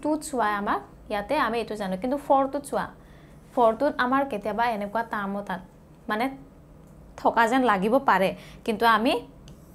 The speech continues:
এইটো চোৱা আমাৰ এনে, এইটো বেলেগ। কাৰণ কিয়? ইয়াৰে আমাৰ এতিয়া পূৰণ হৈছে, হয়নে? এতিয়া আমি এইটো কেনে লিখোঁ? এক্স প্লাছ ৱাই, তাৰপিছত এক্স প্লাছ ৱাই, এনেকুৱা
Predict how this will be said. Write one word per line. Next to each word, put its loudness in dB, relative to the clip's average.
এইটো -2
চোৱা 2
আমাৰ 0
এনে, -2
এইটো -4
বেলেগ। 0
কাৰণ 2
কিয়? 4
ইয়াৰে 4
আমাৰ 2
এতিয়া 0
পূৰণ 4
হৈছে, 0
হয়নে? -2
এতিয়া -2
আমি -2
এইটো -2
কেনে 2
লিখোঁ? -10
এক্স -2
প্লাছ 4
ৱাই, -4
তাৰপিছত 0
এক্স -6
প্লাছ 0
ৱাই, -4
এনেকুৱা 4